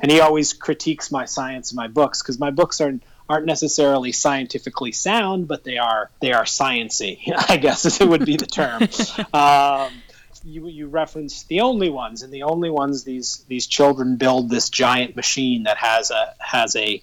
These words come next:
Speaker 1: mysterious purpose that you don't learn until the end of the book. Uh, but I didn't necessarily draw detailed blueprints of it, uh, but I had this very sort of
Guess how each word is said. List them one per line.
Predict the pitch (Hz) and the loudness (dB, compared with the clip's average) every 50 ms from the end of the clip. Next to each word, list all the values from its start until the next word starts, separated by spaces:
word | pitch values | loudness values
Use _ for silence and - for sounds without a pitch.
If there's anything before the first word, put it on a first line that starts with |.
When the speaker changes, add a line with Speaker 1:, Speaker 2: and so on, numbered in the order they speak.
| _ - _ _ | _ -20 _ _
Speaker 1:
mysterious | - 123 - - - - 135 131 123 120 110 - | -4 -2 0 0 2 2 0 0 0 -2 -2 -4
purpose | - - 190 185 185 - - - - - | 0 2 2 2 2 2 -2 -4 -4 -4
that | 113 101 - | -4 -4 -4
you | 117 110 | -4 -2
don't | 120 117 117 | -4 -4 -4
learn | 117 117 113 113 113 | -2 -2 -2 -2 -2
until | 113 110 110 - 113 104 | -4 -6 -6 -4 -4 -4
the | 101 101 98 | -2 0 0
end | 98 98 98 98 | 0 0 -2 -4
of | 101 95 - | -8 -10 -10
the | - 117 | -8 0
book. | - 185 185 135 - - - - - - - - - - - - | 4 4 4 4 4 -2 -12 -20 -20 -20 -20 -18 -16 -18 -8 -2
Uh, | - 131 123 117 117 117 113 - | 2 4 4 6 4 2 2 2
but | - 139 135 127 - - | 4 4 4 4 2 0
I | - 151 | 0 0
didn't | 151 180 254 254 247 - - - _ - | 2 4 4 4 4 2 0 -8 _ -2
necessarily | - 160 165 - - 156 - - 151 147 143 139 131 127 127 120 | 2 2 4 4 2 0 2 4 4 6 6 4 2 0 -2 -4
draw | 123 117 - 139 139 135 135 135 135 131 131 127 120 - - - - - _ _ | -4 -2 2 6 6 8 8 8 6 6 6 4 2 -2 -12 -20 -20 -20 _ _
detailed | - 185 180 170 - - 180 160 143 139 135 131 - - - | 0 2 2 2 4 6 6 6 6 6 2 -2 -8 -8 -2
blueprints | 165 185 269 294 - - - 185 170 160 - | 2 4 4 4 4 4 2 2 2 2 4
of | 151 147 135 143 | 4 4 4 4
it, | 143 - _ - | 0 -2 _ -6
uh, | - 143 135 123 120 120 | -4 -4 -2 -2 -4 -2
but | 120 - 170 160 | 0 2 4 4
I | 170 175 | 4 2
had | 165 185 190 190 175 | 2 2 2 2 2
this | 160 160 - | 0 -6 -8
very | - 131 127 151 160 165 165 170 165 156 151 | -10 -6 0 2 2 4 4 4 2 0 -2
sort | 135 - - 143 139 131 | -4 -6 -8 -8 -8 -8
of | 131 | -10